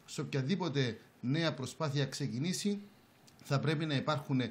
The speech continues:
τα πέντε μόνιμα μέλη του Συμβουλίου Ασφαλείας και να γίνει προε-, προεργασία αρκετά σοβαρά.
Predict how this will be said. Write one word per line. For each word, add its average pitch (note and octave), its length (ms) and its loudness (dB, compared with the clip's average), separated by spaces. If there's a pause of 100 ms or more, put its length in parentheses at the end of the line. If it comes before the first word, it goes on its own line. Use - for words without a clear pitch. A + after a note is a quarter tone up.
(280)
τα A2+ 140 -2
πέντε F#3+ 340 2
μόνιμα E3+ 360 0
μέλη C#3+ 400 4 (160)
του - 80 -12
Συμβουλίου A#2 400 -2
Ασφαλείας C#3+ 560 -2 (200)
και C#3+ 120 -2
να C3 100 2
γίνει D#3+ 240 0
προε-, C3 520 0
προεργασία C3 840 -2
αρκετά C3 440 -2
σοβαρά. A#2+ 480 -2